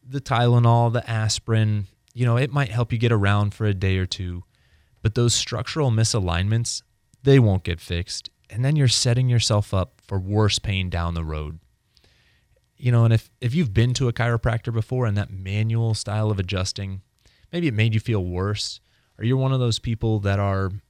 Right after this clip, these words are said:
uncomfortable having their back or your neck popped, and you haven't tried the activator method of adjusting,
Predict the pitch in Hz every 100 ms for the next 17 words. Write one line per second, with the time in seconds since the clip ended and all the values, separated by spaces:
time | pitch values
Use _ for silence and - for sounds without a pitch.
0 | - 135 131 - 123 107 104 98 104 101
1 | 104 98 90 92 90 95 - 90 90 92
2 | 98 95 - - - 92 90 - - -
3 | _ _ _ _ _ _ _ _ _ -
4 | 120 123 101 113 117 127 - 123 123 117
5 | 113 123 - 120 123 127 127 123 131 123
6 | 123 127 120 - 135